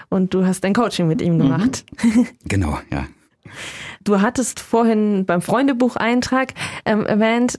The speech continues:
Speaker 1: dass du kein Vorbild hast. Warum hast du kein Vorbild?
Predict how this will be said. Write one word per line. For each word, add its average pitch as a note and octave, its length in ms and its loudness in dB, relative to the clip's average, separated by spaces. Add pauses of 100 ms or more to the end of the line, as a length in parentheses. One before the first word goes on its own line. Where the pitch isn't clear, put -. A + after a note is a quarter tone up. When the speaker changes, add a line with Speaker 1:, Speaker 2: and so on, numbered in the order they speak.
Speaker 1:
dass A3 380 -2
du A#3 260 2
kein A3+ 640 0
Vorbild A3 760 2
hast. - 440 -6 (500)
Warum C4 960 0
hast A3+ 340 -2
du A3+ 220 0
kein G#3 340 0
Vorbild? E3 680 -4